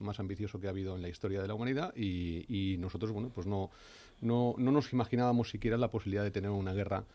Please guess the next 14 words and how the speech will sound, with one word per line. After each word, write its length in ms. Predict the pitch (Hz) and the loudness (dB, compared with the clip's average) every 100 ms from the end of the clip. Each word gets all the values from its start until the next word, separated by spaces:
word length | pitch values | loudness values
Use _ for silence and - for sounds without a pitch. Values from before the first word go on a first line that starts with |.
| - - - | -20 -16 -4
en 140 | 92 | -2
pleno 160 | 110 107 | 0 0
siglo 240 | 110 104 | 2 2
veintiuno, 540 | 92 85 98 95 104 - | 0 0 0 0 -2 -2
eh, 200 | 98 85 | -4 -4
como 540 | 95 87 87 85 85 - | -4 -2 0 0 -2 -4
la 220 | 92 - | -4 -2
que 260 | 92 90 - | -2 -2 0
ha 200 | 95 87 | -2 0
provocado 640 | 98 90 95 90 87 82 | -2 0 0 0 0 0
el 320 | 80 78 78 | -2 -2 -4
presidente 320 | 76 82 85 76 | -6 -4 -4 -6
Putin, 300 | 87 - 80 | -8 -4 -6
¿no? 160 | 113 | -6